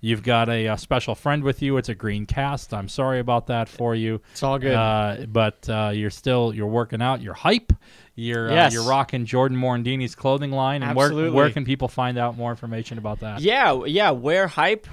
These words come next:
Speaker 2: Um, you can find them all over social media, Instagram, Twitter. They, they have great, uh, messages on Twitter that are motivational.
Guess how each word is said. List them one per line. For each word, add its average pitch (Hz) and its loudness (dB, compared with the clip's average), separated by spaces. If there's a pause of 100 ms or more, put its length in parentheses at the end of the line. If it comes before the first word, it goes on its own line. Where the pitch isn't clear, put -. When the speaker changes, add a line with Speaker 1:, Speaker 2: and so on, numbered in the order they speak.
(120)
Speaker 2:
Um, 151 -2
you 175 -4
can 196 -6
find 170 -4
them 160 -4
all 156 -2
over 143 0
social 147 -4
media, 143 -2
Instagram, 143 -6
Twitter. 151 0
They, 151 0
they 143 0
have 139 -2
great, 151 -4 (520)
uh, 131 -4
messages 139 -4
on 131 -2
Twitter 135 0
that 131 0
are 127 -2
motivational. 131 -2